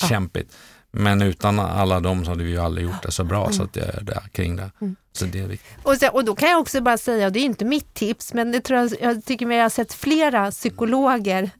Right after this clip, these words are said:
Speaker 1: uttala sig här, här under året. Då tycker jag, om man har, eh, inte jag, covid-ångest eller trött till det här, då kan man, då brukar ju de tipsa, jag tycker det är ganska bra.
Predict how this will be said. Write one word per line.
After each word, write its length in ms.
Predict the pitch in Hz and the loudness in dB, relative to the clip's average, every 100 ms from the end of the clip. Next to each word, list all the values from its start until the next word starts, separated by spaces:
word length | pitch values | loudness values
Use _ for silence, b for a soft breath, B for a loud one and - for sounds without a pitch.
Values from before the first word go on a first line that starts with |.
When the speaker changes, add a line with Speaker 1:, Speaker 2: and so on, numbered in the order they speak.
| - | -6
Speaker 1:
uttala 520 | 214 - 208 202 196 | -4 0 0 2 0
sig 320 | - 196 180 B B B B | 0 0 0 B B B B
här, 320 | B 196 185 - | B 0 2 2
här 360 | 185 196 196 | 0 2 2
under 260 | 196 196 202 | 2 0 0
året. 440 | 262 214 165 214 B B B B _ | 2 2 0 -2 B B B B _
Då 100 | 247 | -4
tycker 220 | 277 262 | -2 2
jag, 120 | 240 | 2
om 80 | 254 | 2
man 120 | 277 277 | 2 4
har, 320 | 339 339 320 | 4 4 2
eh, 720 | 294 _ _ _ 180 202 - | -2 _ _ _ -8 -8 -4
inte 160 | 233 240 | -4 0
jag, 180 | 190 - | -2 0
covid-ångest 1160 | 269 247 302 214 - 285 349 330 294 277 - | 0 2 2 0 0 4 4 4 0 -2 -2
eller 180 | 254 247 | -2 -2
trött 320 | - 294 285 - | -2 0 -2 -4
till 180 | - 302 | -2 0
det 60 | 240 | 2
här, 180 | 202 - B B | 2 -2 B B
då 120 | 247 | -4
kan 160 | 294 294 | 0 0
man, 140 | 285 - | 0 -2
då 120 | 233 | -4
brukar 260 | 262 302 277 | -2 -2 0
ju 120 | 285 | 0
de 200 | 247 220 | 0 -2
tipsa, 340 | 214 240 - 202 | -2 -6 -4 -4
jag 60 | |
tycker 160 | 359 440 | 0 0
det 60 | |
är 20 | 220 | 0
ganska 280 | 180 - | -2 -2
bra. 160 | 220 247 | 0 0